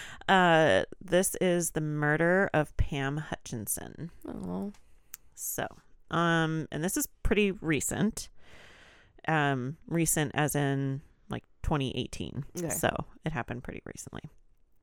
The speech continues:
Speaker 2: Dang, that is
Speaker 1: So,
Speaker 2: recent.
Speaker 1: on April ninth, twenty eighteen, at nine o'clock P M,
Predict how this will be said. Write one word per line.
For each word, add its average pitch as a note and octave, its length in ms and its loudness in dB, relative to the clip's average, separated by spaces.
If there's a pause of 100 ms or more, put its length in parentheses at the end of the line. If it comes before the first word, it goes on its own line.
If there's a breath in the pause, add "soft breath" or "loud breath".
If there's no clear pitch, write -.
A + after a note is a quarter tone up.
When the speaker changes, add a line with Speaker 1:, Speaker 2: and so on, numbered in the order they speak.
(380)
Speaker 2:
Dang, E3+ 200 -12
that D3 60 -14
is C3 80 -6
Speaker 1:
So, D3 180 0 (160)
Speaker 2:
recent. - 260 -12 (640 soft breath)
Speaker 1:
on F3+ 400 8
April B3 400 4
ninth, F3 640 0 (760 soft breath)
twenty F#3 460 -2
eighteen, C3+ 560 -6 (360 soft breath)
at C#3+ 460 0 (120)
nine D#3 320 2
o'clock F3+ 360 0
P A#3 180 -2
M, C3+ 340 -4